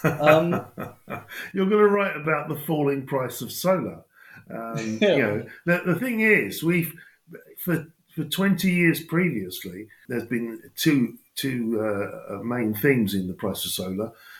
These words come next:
Speaker 2: One is it's way too expensive, it'll never get low enough. And two, the price has come down. Uh, until perhaps four years ago, it started to achieve parity with thermal, um,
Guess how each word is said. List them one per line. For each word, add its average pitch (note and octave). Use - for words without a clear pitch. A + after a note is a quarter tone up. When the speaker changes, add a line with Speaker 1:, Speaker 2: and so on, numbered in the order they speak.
Speaker 2:
One D3
is A2
it's A#2
way C3+
too G2+
expensive, F#2+
it'll A2+
never A#2
get G2+
low G#2
enough. F#2+
And -
two, C3+
the C#3
price G#2+
has G2
come G#2
down. G#2+
Uh, C3+
until D3
perhaps D3
four D3+
years E3
ago, E3+
it C3+
started C3+
to C#3
achieve B2
parity G#2+
with F#2+
thermal, A2
um, G#2+